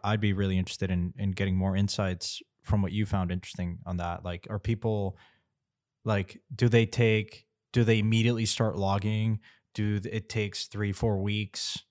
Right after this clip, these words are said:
um, for the user to kinda gradually work their way up? Like, what kind of, like, user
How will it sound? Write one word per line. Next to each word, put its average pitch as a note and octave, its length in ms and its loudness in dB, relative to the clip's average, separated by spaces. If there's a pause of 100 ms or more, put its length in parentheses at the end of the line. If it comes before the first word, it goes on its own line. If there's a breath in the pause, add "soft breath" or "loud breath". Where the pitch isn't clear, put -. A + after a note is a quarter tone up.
um, G2 500 4 (240 loud breath)
for A2 160 0
the G2 80 -2
user G2+ 300 0
to F#2+ 180 -6 (160)
kinda G#2 220 0
gradually G2 440 -4
work F#2+ 220 -8
their G2 100 -10
way F#2 200 -6
up? A#2 320 0
Like, G2+ 140 -2
what A#2 160 0
kind D#3+ 120 4
of, C3+ 140 2
like, A2 420 0
user G2+ 720 -2